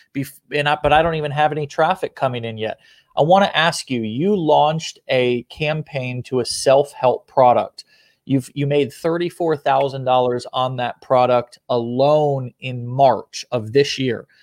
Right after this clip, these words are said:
Now, this is a, a, an, an affi-, a product that you're an affiliate for. Um,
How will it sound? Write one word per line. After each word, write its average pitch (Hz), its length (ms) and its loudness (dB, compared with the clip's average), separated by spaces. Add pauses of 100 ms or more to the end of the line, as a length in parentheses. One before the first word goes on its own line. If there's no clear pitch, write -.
(340)
Now, 123 140 -2
this 156 260 -2
is 147 200 -2 (100)
a, 123 100 -2 (160)
a, - 200 -4
an, 123 240 -8
an 117 300 -8
affi-, - 380 -4
a 131 80 -2
product 165 340 2
that - 120 -12
you're 147 120 -4
an 147 80 -4
affiliate 147 460 -2
for. 131 340 -2 (400)
Um, 120 460 -2